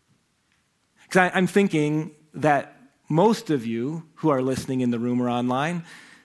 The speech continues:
you would, you would agree with Solomon that in fact, as you have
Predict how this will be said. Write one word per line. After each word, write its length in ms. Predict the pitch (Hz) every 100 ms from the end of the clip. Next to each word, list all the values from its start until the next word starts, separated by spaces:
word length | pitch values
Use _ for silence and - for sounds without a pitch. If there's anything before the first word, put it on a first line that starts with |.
| -
you 120 | 262
would, 260 | 269 156 -
you 120 | - 247
would 80 |
agree 220 | 285 175 294
with 140 | 294
Solomon 640 | - 123 107 101 101 113 _ _ _ _ _ _ -
that 140 | 202
in 140 | 202 196
fact, 440 | - 220 240 254
as 220 | 190 135
you 140 | 180 247
have 400 | 185 165 156